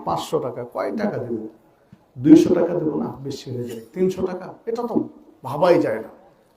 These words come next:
তিনশো টাকা দিয়ে দেবো না।" দুইশো টাকা বেশি, একশো টাকা দেই, দান করতে বলেছে, একশো টাকা দেই। একশো টাকা দান করলেন,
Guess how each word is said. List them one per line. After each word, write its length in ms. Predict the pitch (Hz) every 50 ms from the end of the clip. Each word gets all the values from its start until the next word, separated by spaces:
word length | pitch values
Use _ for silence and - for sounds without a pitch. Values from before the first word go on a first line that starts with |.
| _ -
তিনশো 460 | 233 247 247 233 226 233 247 240 220
টাকা 160 | 220 208 190
দিয়ে 180 | 170 170 165 156
দেবো 200 | 143 127 131 131
না।" 200 | 170 156 - - - - - _ _ _ _ _ _ _ _ _ _ _ - 123
দুইশো 280 | 131 175 190 - 202 190
টাকা 240 | 190 185 185 185
বেশি, 280 | - 135 127 127 - - - - _ _ _ - - -
একশো 300 | 214 - - - - 226
টাকা 220 | 214 208 208 196
দেই, 200 | 175 147 147 151 - - 147
দান 320 | 131 117 135 151 147 147 143
করতে 260 | - 151 151 - 147
বলেছে, 280 | 139 139 131 - 147
একশো 220 | 139 143 - - 139
টাকা 220 | 135 113 117 120
দেই। 160 | 120 110 107 101 - _ _ _ _ _ _ _ -
একশো 360 | - 165 165 160 - 175 180 180
টাকা 180 | 175 165 156
দান 300 | 151 147 139 135 131 127
করলেন, 340 | 143 143 123 123 120 113